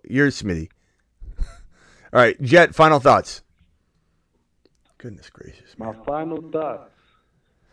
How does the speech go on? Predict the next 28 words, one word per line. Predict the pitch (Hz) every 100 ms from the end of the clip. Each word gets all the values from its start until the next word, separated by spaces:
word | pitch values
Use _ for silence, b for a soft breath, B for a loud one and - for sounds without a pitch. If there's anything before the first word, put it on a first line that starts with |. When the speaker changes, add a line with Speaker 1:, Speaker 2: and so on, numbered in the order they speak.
| _ _ -
Speaker 2:
I | 123 127 123
know | 123 143 147
that | - -
you | -
guys | - 131 127 123 113
are | 98
a |
little | 95 107 123
bit | 123 127 131
down | 120 117 117 110
on | 107 104 -
Tua. | 120 95 90 _ -
He | 101
might | 104 107
not | 113 110
be | 113 117
looking | 131 127 127
the | 117
best | 117 127 127
at | 117 -
practice, | 143 143 143 95 90 _ _ _ _ _ _ _ 98
but | 101
he | 143 143
fooled | 143 120
around | 117 117 113
and | 110
got | 107 107
himself | 107 - 113 107